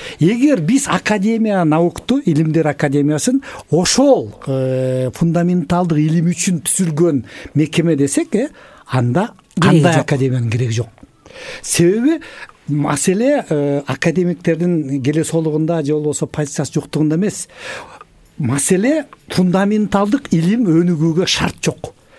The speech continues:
Speaker 1: Экономикалык да шарт жок, кадр дагы шарты жок, и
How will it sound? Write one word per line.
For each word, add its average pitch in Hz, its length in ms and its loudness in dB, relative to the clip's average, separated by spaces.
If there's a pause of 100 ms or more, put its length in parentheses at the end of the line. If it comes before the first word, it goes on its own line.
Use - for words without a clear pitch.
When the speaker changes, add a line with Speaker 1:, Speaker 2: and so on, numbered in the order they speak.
(180)
Speaker 1:
Экономикалык 185 760 -2
да 202 80 -2
шарт 190 280 -6
жок, 196 180 -4 (360)
кадр 180 400 0
дагы 180 220 0
шарты 180 340 -2
жок, 185 300 -2 (240)
и 170 260 2